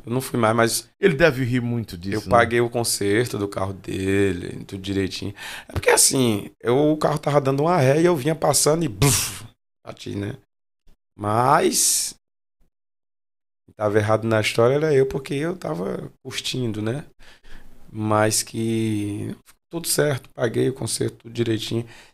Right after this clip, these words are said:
Speaker 1: Inclusive quem jogou na mídia essas coisas aí foi um cara que andava direto com o pé de ouro, dizia que era meu amigo. Hum, acho que não era muito meu amigo não, viu?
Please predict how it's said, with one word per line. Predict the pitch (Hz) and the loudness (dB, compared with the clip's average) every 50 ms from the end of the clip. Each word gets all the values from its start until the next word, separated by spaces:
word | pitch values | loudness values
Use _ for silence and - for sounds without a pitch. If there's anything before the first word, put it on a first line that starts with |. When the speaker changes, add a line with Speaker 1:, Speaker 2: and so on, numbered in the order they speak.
| _ _ - | _ _ -20
Speaker 1:
Inclusive | - - 117 113 104 120 120 | -10 -4 0 2 2 2 2
quem | 120 147 | 2 0
jogou | 120 123 123 113 117 117 | 2 2 4 4 4 4
na | 117 113 | 4 4
mídia | 107 104 104 110 107 | 2 2 0 0 0
essas | 101 - - 101 - | -2 -2 -2 -2 -2
coisas | - - 101 98 101 98 | 0 -2 -2 -2 0 0
aí | 95 95 | 2 2
foi | 101 - - 131 | 2 0 -2 -4
um | 131 | -4
cara | 131 - 120 110 101 | -2 -2 -4 -4 -2
que | - | -2
andava | 107 101 98 98 107 | -2 -2 0 -2 -2
direto | 101 95 117 139 139 113 110 - | -2 0 0 0 0 -2 -4 -4
com | - 110 | -6 -8
o | |
pé | 101 - 110 107 | -6 -4 -6 -6
de | 104 101 95 95 | -4 -6 -6 -6
ouro, | 104 101 | -6 -6
dizia | 110 117 107 98 104 101 | -6 -6 -8 -6 -6 -6
que | 101 113 | -4 -4
era | 104 101 | -4 -2
meu | 101 104 101 | -2 -2 -4
amigo. | 98 95 98 101 104 101 - - _ _ _ _ _ _ _ _ _ _ _ _ _ _ _ _ _ _ - | -4 -4 -4 -4 -6 -6 -10 -18 _ _ _ _ _ _ _ _ _ _ _ _ _ _ _ _ _ _ -14
Hum, | - - 104 98 95 | -10 -8 -6 -4 -4
acho | 95 - - | -4 -4 -4
que | 113 | -2
não | 110 | 0
era | 107 110 | 0 0
muito | 113 110 110 117 117 | 0 -2 -2 -2 -2
meu | 117 | 0
amigo | 113 113 113 113 117 127 | 0 0 -2 -2 -2 -4
não, | 110 95 | -6 -6
viu? | 95 95 104 113 | -6 -6 -8 -8